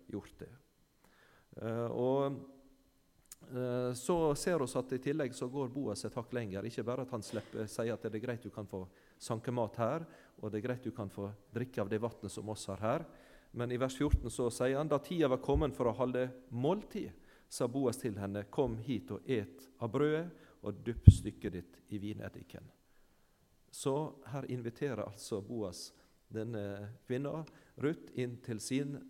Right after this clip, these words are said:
heim og arbeidsfolk og sier, "Her skal du få spise og gi det du trenger." Det er ganske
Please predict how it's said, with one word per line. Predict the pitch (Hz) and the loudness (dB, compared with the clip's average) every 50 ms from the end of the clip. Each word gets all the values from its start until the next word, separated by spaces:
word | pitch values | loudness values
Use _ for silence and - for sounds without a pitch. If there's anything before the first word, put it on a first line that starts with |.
| - 107 107 | -10 -6 0
heim | 123 139 156 175 175 - | 0 0 2 0 -2 -2
og | - 113 131 | 0 -2 0
arbeidsfolk | 131 139 135 135 - 139 156 165 - - | 0 0 -2 0 0 0 0 0 -2 -6
og | 113 | -6
sier, | - 120 117 117 113 113 | -4 -4 -4 -4 -4 -4
"Her | 120 107 - | -6 -6 -6
skal | - 101 95 | -6 -8 -8
du | 92 - | -8 -10
få | 101 95 | -10 -12
spise | - - 98 95 - - - 87 - - | -8 -8 -8 -8 -8 -10 -12 -12 -14 -12
og | 104 104 | -10 -8
gi | 101 104 101 90 95 | -6 -6 -6 -6 -6
det | - 98 90 | -8 -8 -8
du | 90 87 | -8 -8
trenger." | - 98 87 82 - - - _ _ _ _ _ _ _ _ - - _ _ _ _ _ _ _ _ _ _ - | -8 -8 -8 -8 -12 -16 -20 _ _ _ _ _ _ _ _ -20 -20 _ _ _ _ _ _ _ _ _ _ 0
Det | 139 143 | 2 2
er | 156 143 | 4 4
ganske | 170 190 - - - 143 | 2 0 0 -2 -2 -2